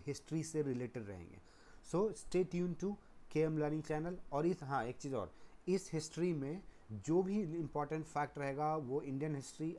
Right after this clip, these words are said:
as well as Bihar history दोनों से ही related होगा। So आप देखते रहिएगा, A to Z सारे videos को concentration के साथ देखिए और अपना उसे notes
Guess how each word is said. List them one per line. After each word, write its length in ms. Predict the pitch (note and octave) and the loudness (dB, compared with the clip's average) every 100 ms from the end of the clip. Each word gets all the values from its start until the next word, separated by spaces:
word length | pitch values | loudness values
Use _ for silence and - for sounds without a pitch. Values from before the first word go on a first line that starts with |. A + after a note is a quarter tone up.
| C3+ | -2
as 120 | C3 | -2
well 140 | C3 | 0
as 100 | C#3 | 0
Bihar 400 | B2 A#2+ - B2+ | 0 -2 -2 -4
history 300 | A#2 A2 C3 | -2 -6 -6
दोनों 420 | G#2+ G2 B2 C#3 | -6 -2 -2 0
से 180 | C#3+ - | -4 -4
ही 240 | C3 D#3 F#3+ | -2 2 2
related 420 | C#3+ A2 F2+ C#2+ | 2 0 -4 -10
होगा। 280 | C2+ - - - - - - - - - - | -10 -12 -14 -14 -16 -16 -18 -16 -16 -14 2
So 160 | F#3+ A#3 - - - - | 4 4 -4 -16 -16 0
आप 240 | C3+ C#3 A#2 | 2 2 4
देखते 360 | C#3 C#3+ E3+ | 2 2 2
रहिएगा, 420 | D#3+ E3 E3+ F#3 | 2 2 2 0
A 260 | - D#3+ E3 - | 2 2 2 2
to 100 | D#3+ | -2
Z 160 | C3+ D3+ | 2 2
सारे 320 | D3 C#3+ D3 | 2 2 2
videos 460 | C3+ C3 C3+ C#3 - | 2 0 0 0 -2
को 260 | C#3+ C#3+ | 0 0
concentration 680 | D3 C3 A2+ C3 B2 A#2+ C3+ | 0 -6 -4 -6 -6 -6 -4
के 100 | C3 | -6
साथ 180 | A#2+ B2 | -4 -2
देखिए 340 | G#2+ A#2 C#3 | -2 -4 -2
और 100 | C3 | -2
अपना 240 | A#2+ A#2+ A#2+ | -4 -6 -6
उसे 260 | A2 C#3 | -4 -4
notes 420 | A#2+ G#2+ A2+ - | -4 -2 -2 -4